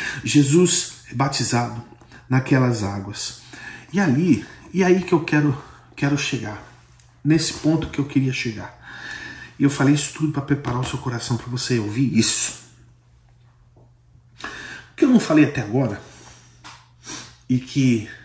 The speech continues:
é muito fantástico quando você estuda a história de Israel, é o seguinte. Esse local aqui, onde Jesus se batizou, onde o povo atravessava,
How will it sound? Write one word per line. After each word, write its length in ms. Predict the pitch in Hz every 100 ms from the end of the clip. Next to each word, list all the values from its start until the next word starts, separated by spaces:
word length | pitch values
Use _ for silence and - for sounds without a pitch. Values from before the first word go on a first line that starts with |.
| - -
é 120 | 127
muito 240 | 139 151
fantástico 600 | - 135 101 131 139 -
quando 140 | - 120
você 240 | 123 -
estuda 480 | 110 - 135 113 104 - - - - - -
a 60 |
história 320 | 101 - 120
de 80 | 101
Israel, 640 | 101 101 101 107 101 101 - _ - - - -
é 60 | 120
o 40 |
seguinte. 680 | - 139 104 95 90 - - - - - - - - - - - - - - -
Esse 300 | 202 226 -
local 580 | 160 101 - 127 104 101 - - - -
aqui, 480 | - - 147 123 - - - - - - - - -
onde 240 | 127 120
Jesus 300 | 113 110 127
se 120 | -
batizou, 720 | 101 107 - 98 123 113 - - - - -
onde 200 | 127 127
o 20 | 110
povo 320 | - 127 113
atravessava, 800 | - 110 104 - 127 101 98